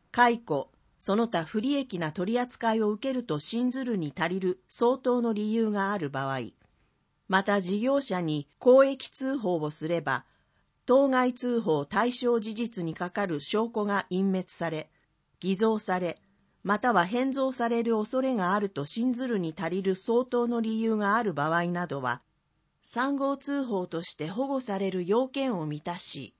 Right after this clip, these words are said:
公益通報をしたことを理由とする解雇の無効や、その他不利益な取り扱いが禁止されるなど、通報者を保護するとされている。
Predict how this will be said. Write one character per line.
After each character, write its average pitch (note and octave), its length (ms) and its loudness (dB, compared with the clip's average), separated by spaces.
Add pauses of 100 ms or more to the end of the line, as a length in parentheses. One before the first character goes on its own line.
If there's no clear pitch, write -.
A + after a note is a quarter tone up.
(380)
公 C#4+ 240 6
益 C#4 180 -4
通 C4+ 300 -2
報 G3+ 140 4
を E3+ 100 2
し - 100 -6
た G3+ 140 -2
こ G#3+ 160 -2
と A3 180 2
を F3 60 2
理 D#3+ 180 0
由 G3+ 160 2
と G3+ 140 -4
す F#3 180 -6
る F3+ 220 -4 (320)
解 C4+ 280 4
雇 G3 140 0
の E3 140 2
無 D#3+ 160 0
効 G#3 260 2
や、 F#3 240 -2 (300)
そ A3+ 160 0
の C4+ 120 2
他 G#3 160 2
不 G#3 160 -2
利 C4+ 140 0
益 C#4+ 220 -2
な D#3+ 160 -2
取 G#3 180 0
り B3 60 2
扱 A#3 380 -2
い A3 40 2
が G#3+ 140 0
禁 A#3 220 -2
止 A#3 180 -6
さ A3+ 160 -4
れ A3 100 0
る A3 100 0
な D#3+ 180 -2
ど、 C#3 220 -6 (500)
通 C#4 260 0
報 C#4+ 180 0
者 E3+ 220 0
を D#3+ 80 0
保 C4 140 2
護 C4+ 140 -2
す F#3+ 160 -2
る G#3 120 -4
と D3 120 -4
さ D#3 140 -6
れ D#3+ 120 -4
て D#3 120 -6
い C#3+ 160 -4
る。 C3 220 -8